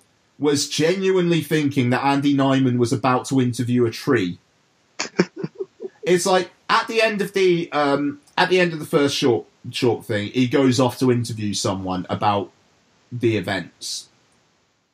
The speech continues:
And then, after the second one,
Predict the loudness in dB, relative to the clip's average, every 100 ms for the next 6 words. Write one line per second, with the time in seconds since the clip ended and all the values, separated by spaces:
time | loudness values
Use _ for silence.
0 | _ _ 0 2 4 2 2 -6 _ _
1 | _ _ _ _ -20 -2 -2 2 0 0
2 | -2 0 -2 -2 -6 -12